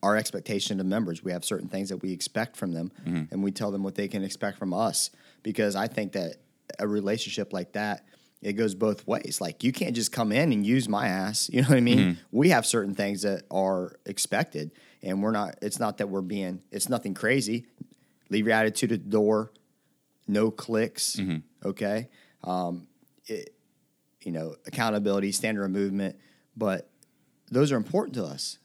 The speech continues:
Speaker 1: important to our community. That's why I say we have a bubble. And I, you know me, I, I hate bubbles. Like, I think people who live in a bubble are nuts, but we have to have bubble people 'cause they keep people like me, like, kinda sane. Uh, <laughs> 'cause I don't,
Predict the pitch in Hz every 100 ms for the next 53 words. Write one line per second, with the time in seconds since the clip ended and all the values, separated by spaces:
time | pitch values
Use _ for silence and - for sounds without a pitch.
0 | - 107 123 107 120 104 - 139 143 113
1 | - 110 - 113 104 101 98 82 107 92
2 | 92 101 135 - - - 110 104 110 95
3 | 101 98 - 92 101 98 82 90 80 76
4 | - 71 65 - - - 98 92 - 92
5 | 95 90 82 80 92 82 80 - _ _
6 | - 95 101 104 101 98 107 110 92 87
7 | 85 82 90 82 76 - 85 82 85 -
8 | - 98 - _ _ _ - 123 104 92
9 | 87 101 95 87 80 - 95 98 98 -
10 | 107 110 110 _ - - 247 - 233 190
11 | 240 - 254 - 277 113 113